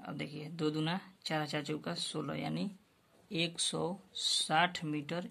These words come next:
स्क्वायर हो गया, ठीक है। अब देखिए, कह रहा है पाँच रुपये प्रति वर्ग से खर्च लग रहा है, तो लिख देंगे कि पाँच रुपये जो दिया है उसको, पाँच रुपये,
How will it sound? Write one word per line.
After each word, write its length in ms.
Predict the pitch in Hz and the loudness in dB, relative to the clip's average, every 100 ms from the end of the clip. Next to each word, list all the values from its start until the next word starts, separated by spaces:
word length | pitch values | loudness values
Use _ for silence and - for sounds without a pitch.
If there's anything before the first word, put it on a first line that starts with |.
| - | -4
स्क्वायर 360 | 143 - 135 143 | -4 -4 -4 -4
हो 100 | 143 | -6
गया, 140 | 156 | -6
ठीक 240 | - 156 | -6 -6
है। 120 | 170 208 - - - - - | -4 -6 -10 -20 -20 -20 -8
अब 160 | - 156 | -2 0
देखिए, 420 | 147 139 143 151 - _ - - - | -2 -4 -6 -8 -10 _ -20 -20 -4
कह 80 | 170 | 2
रहा 120 | 170 | 4
है 100 | 170 | 4
पाँच 320 | - 180 190 | 6 6 6
रुपये 220 | 185 180 175 | 4 2 2
प्रति 300 | 175 165 170 | 2 0 2
वर्ग 300 | 165 165 160 | 4 2 0
से 360 | 156 160 160 - - | -2 0 0 -4 -4
खर्च 220 | 165 156 | -2 0
लग 140 | 160 156 | 2 2
रहा 140 | 156 | 2
है, 200 | 156 180 - - - - | 0 -4 -10 -20 -16 -6
तो 80 | |
लिख 200 | 156 160 | -2 0
देंगे 300 | 156 160 147 175 180 - _ _ _ - | 0 0 0 -2 -6 -18 _ _ _ -4
कि 340 | 156 151 151 - - | 0 2 0 -4 2
पाँच 320 | 165 180 180 | 4 4 2
रुपये 460 | 160 156 156 147 175 - - _ _ _ _ _ _ _ _ | -2 -2 -2 -2 -4 -10 -20 _ _ _ _ _ _ _ _
जो 100 | - | -8
दिया 220 | 139 147 | -4 -2
है 100 | 151 | -2
उसको, 300 | 156 - 202 208 - _ | -4 -6 -6 -8 -10 _
पाँच 320 | 156 156 165 | 2 4 2
रुपये, 420 | 165 156 151 156 | -2 -4 -4 -4